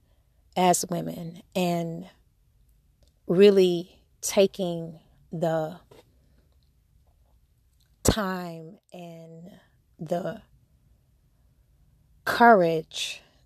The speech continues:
to really examine ourselves and really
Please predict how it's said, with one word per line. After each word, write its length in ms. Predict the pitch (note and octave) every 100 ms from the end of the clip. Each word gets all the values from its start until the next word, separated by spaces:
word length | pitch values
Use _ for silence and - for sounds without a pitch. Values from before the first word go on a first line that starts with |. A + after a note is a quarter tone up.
| _
to 180 | - G3
really 400 | F3 F#3+ F#3+ F3+
examine 640 | - E3+ E3 E3+ F3+ F3 E3+
ourselves 1000 | E3+ E3+ - F3+ E3+ E3 D#3+ D#3+ E3 -
and 600 | - F3 E3+ E3 D#3+ D#3+ - _ _ _ _ _ _ _ _ _ _ _ _ _ _ _ _
really 300 | F3 A#3 A#3+